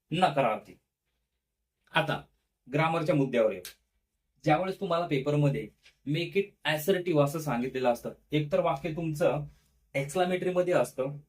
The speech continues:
किंवा इंटरगेटिव्ह मध्ये असतं. मी आता फक्त तुम्हाला exclamatory to assertive चे तुम्हाला नियम सांगणार आहे.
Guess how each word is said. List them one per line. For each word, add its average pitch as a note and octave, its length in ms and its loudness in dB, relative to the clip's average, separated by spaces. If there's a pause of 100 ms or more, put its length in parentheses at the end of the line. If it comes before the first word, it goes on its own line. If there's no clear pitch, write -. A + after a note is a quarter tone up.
(140)
किंवा G3 320 0 (380)
इंटरगेटिव्ह D3+ 560 2
मध्ये B2 180 2
असतं. G#2+ 340 -6 (460)
मी C#3+ 100 0
आता D3+ 240 2
फक्त D#3+ 240 -4
तुम्हाला D#3 520 0
exclamatory F3+ 640 -2 (100)
to E3 320 0
assertive F3+ 420 0
चे F#3+ 180 2
तुम्हाला E3 280 -2
नियम C#3+ 280 2
सांगणार B2+ 360 -4
आहे. - 240 -8